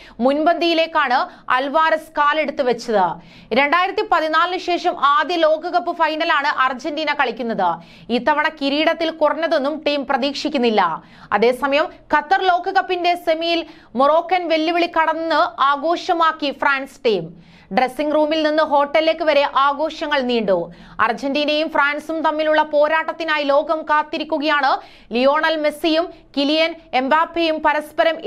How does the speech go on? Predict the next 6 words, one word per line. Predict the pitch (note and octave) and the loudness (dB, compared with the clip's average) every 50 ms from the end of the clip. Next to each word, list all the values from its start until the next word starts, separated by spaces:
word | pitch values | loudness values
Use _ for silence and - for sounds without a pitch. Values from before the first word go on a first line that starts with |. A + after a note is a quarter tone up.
| C4+ | 0
ഏറ്റുമുട്ടുമ്പോൾ | D4 D#4 D4+ D#4 E4 D#4+ D#4+ D#4 D#4 D#4+ A#3+ C4+ C#4+ D4+ E4 - B3 C4+ C#4 | 0 0 -2 -4 -4 -4 -2 0 -2 0 2 2 2 2 2 2 2 2 2
ആര് | D4 D#4 E4 D4 D4 | 2 0 0 -2 -4
വിജയിക്കുമെന്നുള്ള | D4 D4+ - E4 E4 D#4+ D#4+ E4 D#4+ D#4+ D#4+ D#4 D#4 D#4 D#4 D4 - C4 C4+ | -6 -4 -2 -2 -2 -2 -2 -2 0 0 2 2 2 2 2 2 2 2 2
ആകാംക്ഷയിലാണ് | C#4 C4+ D4+ D#4 D#4 D#4+ D#4 - - E4 E4 D#4+ D4+ B3+ A#3 C4 E4+ F4+ - - - - _ - | 2 2 0 -2 -2 -4 -6 -4 -2 0 0 0 2 2 2 2 2 0 -4 -10 -20 -20 _ -2
ഫുട്ബോൾ | - D4 D4 B3 B3 E4 E4 D#4 D4+ C4+ | 0 0 0 2 2 2 2 4 4 2
ലോകം. | B3 A3+ A#3+ A#3 G3+ F3 | 2 2 2 0 -2 -2